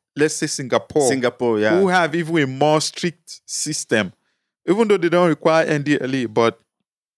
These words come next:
Speaker 1: they're a more developed and very strict country.
Speaker 2: Yeah.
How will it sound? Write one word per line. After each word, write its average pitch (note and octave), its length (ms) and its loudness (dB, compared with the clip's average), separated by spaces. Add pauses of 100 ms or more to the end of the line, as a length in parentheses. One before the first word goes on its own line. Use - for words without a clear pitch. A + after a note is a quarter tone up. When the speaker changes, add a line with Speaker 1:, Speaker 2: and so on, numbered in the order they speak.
(720)
Speaker 1:
they're C3+ 220 2
a C#3 40 2
more E3+ 280 0
developed C3 560 2
and G#2+ 200 -4
very A#2+ 220 2
strict - 420 -10
country. G#2 180 -6
Speaker 2:
Yeah. G2+ 320 2